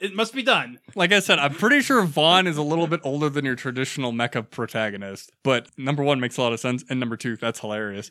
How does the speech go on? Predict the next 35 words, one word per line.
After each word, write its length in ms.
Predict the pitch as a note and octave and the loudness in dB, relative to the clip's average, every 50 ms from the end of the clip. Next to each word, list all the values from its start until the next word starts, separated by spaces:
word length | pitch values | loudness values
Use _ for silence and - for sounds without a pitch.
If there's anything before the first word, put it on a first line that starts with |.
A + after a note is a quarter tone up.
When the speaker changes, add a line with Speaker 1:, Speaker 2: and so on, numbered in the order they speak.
| - - | -6 -2
Speaker 1:
And 120 | G#3 G#3 | -2 0
also 280 | - F#3+ G#3 G3+ A3+ G#3+ | 2 2 0 2 2 0
everybody's 420 | F#3+ F#3+ G3 F#3+ F3+ F#3 F#3 E3 | 0 0 0 -2 -2 -2 -4 -6
like, 140 | F3+ E3+ D#3 | -8 -10 -12
"Domon 440 | D#3+ G#3 A#3 C4+ C4+ C4 B3 A#3 G#3 | -10 -6 -2 0 0 0 0 0 -2
and 160 | F#3+ F#3 F3+ F#3 | -4 -6 -8 -8
Rain, 240 | G3+ G#3 G#3 G#3+ | -8 -6 -4 -4
your 100 | F#3+ F#3+ | -4 -4
confession 540 | - - F#3 F3 - - A3 G#3 - G3+ G3 | -4 -6 -10 -10 -8 -8 -8 -8 -6 -6 -6
of 140 | F3+ D3 C#3 | -6 -6 -6
love, 280 | E3 G3+ G3 F3+ D3+ D3+ | -8 -6 -6 -6 -6 -8
it 180 | D#3+ - _ | -14 -10 _
made 220 | - G#3+ A3 G3+ E3+ | -4 -4 -2 -4 -8
me 60 | D#3+ | -10
believe 400 | C#3+ F3 E3+ F3 G3 G#3+ F#3+ E3+ | -12 -12 -10 -8 -6 -6 -4 -4
in 100 | E3+ D#3 C#3 | -6 -6 -6
romance 540 | D#3 F3 G3 G3 F#3 D#3+ C#3 C#3+ - - | -4 -4 -2 -2 -4 -4 -6 -8 -10 -12
again." 400 | C3+ A#2 A2 B2 A#2+ A2+ G#2+ A2 - | -16 -16 -14 -12 -12 -12 -12 -2 0
And 80 | A3 - - - - | 0 2 2 2 0
they're 80 | - G#3 | 2 2
like, 200 | G3+ G3 G3+ - G3 | 2 2 2 2 0
"Uh, 340 | G3 G3+ G3+ G3+ G3+ G3+ G3+ - _ _ _ - - | 2 4 6 6 6 4 2 -2 _ _ _ -20 -14
uh, 220 | D#3 F3 F3 F3 F3 F3+ | -8 -6 -4 -2 0 0
yeah, 140 | G3 G3+ - | 0 0 0
I 80 | G3 G#3 | -2 0
guess 200 | G3 A#3+ A#3+ B3 | 0 -2 -2 0
everyone 340 | A#3 A3+ A#3 A#3 A3+ A3 A3 | -2 0 0 0 0 0 0
in 60 | G#3 | 0
the 80 | G#3 | 0
world 320 | G3 G#3 G#3+ G#3+ G#3 F#3+ E3 | 0 2 0 0 0 0 0
did 220 | B3 A#3 G#3+ E3 | 0 0 0 -2
see 200 | - - G3 E3 | -8 -10 -10 -6
that. 300 | D#3 D#3+ D3+ D3 D3 D3+ | -4 -2 -2 -4 -4 -8
Huh? 320 | G3 F#3+ E3+ D3+ D3 D3 C3+ - - C#3 D3 C#3 B2 | -12 -12 -8 -6 -6 -6 -8 -8 -6 -4 -4 -2 -2
Yeah. 460 | E3+ G#3 G#3+ A3+ A#3 A#3+ A#3 A#3+ A#3 | 0 2 4 6 6 6 6 4 4